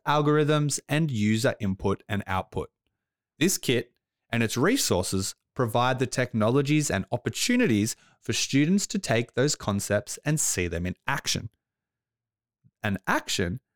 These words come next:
that they can predict, define, apply, and debug.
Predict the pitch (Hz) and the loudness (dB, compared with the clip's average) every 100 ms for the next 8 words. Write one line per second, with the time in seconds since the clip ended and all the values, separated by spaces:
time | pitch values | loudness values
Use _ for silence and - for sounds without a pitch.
0 | _ - 95 95 95 85 95 92 143 139 | _ -6 -2 -2 -4 -6 -6 0 0 0
1 | - - _ _ _ - - - 120 120 | -8 -10 _ _ _ -8 -4 0 2 2
2 | 117 120 120 - - - - 147 160 95 | 2 0 -2 -8 -18 -12 0 2 2 2
3 | 104 131 _ _ _ 98 92 92 98 101 | 0 -2 _ _ _ -4 -2 0 0 0
4 | 87 - | -2 -4